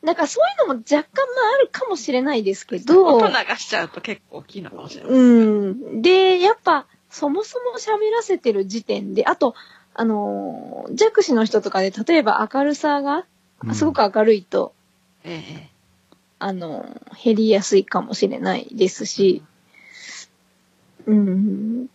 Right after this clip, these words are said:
Speaker 1: 結局やっぱ、
Speaker 2: 使い方次第というところ。
Speaker 1: うん。本当に、だから、何もしなきゃ、あの、そう減らないと思いますけど、本当に。
Speaker 3: うん。
Speaker 1: 電話するだけ、待ってるだけみたいな。
Speaker 2: ああ。
Speaker 1: もう私なんか、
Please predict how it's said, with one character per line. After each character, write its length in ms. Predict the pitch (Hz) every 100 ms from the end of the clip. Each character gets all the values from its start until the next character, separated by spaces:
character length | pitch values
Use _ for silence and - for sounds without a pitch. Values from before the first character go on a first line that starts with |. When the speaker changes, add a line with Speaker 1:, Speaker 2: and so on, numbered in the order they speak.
| -
Speaker 1:
結 180 | 349
局 180 | 494 494
や 100 | 466
っ 20 |
ぱ、 20 | 453
Speaker 2:
使 80 | 403
い 40 | -
方 80 | -
次 0 |
第 0 |
と 100 | -
い 20 |
う 40 | _ _
と 80 | -
こ 120 | -
ろ。 60 | -
Speaker 1:
う 100 | 226
ん。 1200 | 233 220 208 196 196 185 185 185 - - - - - _
本 200 | - 453 571
当 80 | 554
に、 60 | 539 554
だ 100 | 523
か 80 |
ら、 140 | 269 -
何 300 | 226 240 311
も 140 | 587 605
し 140 | -
な 80 | 587
き 120 | 440
ゃ、 40 | 240 - _ _ -
あ 60 | 214
の、 220 | 220 226
そ 180 | - 233
う 20 |
減 120 | 214
ら 80 | 208
な 80 | 220
い 60 |
と 60 | 196
思 100 | 185
い 60 | 185
ま 120 | 185
す 100 | -
け 100 | 208
ど、 100 | 185
本 120 | 196 180
当 120 | 175
に。 80 | 117
Speaker 3:
う 60 | 113
ん。 320 | 101 98 90 - - _ _ _ _ _ _ _ _ _ _ _ _ _
Speaker 1:
電 260 | 220 233 214
話 140 | 208
す 140 | 208 214
る 120 | 202
だ 140 | 196
け、 180 | - 202
待 220 | 196 214
っ 40 | -
て 120 | 202
る 80 | 190
だ 140 | 190
け 180 | 185 185
み 120 | 185
た 100 | -
い 80 | -
な。 160 | 151 - _ _ _
Speaker 2:
あ 380 | 160 160 156 151 160 _ _ _ _ _ _ -
あ。 60 | 269
Speaker 1:
も 140 | 269
う 40 |
私 460 | 240 - 403 - 440
な 140 | 415 403
ん 20 |
か、 160 | 240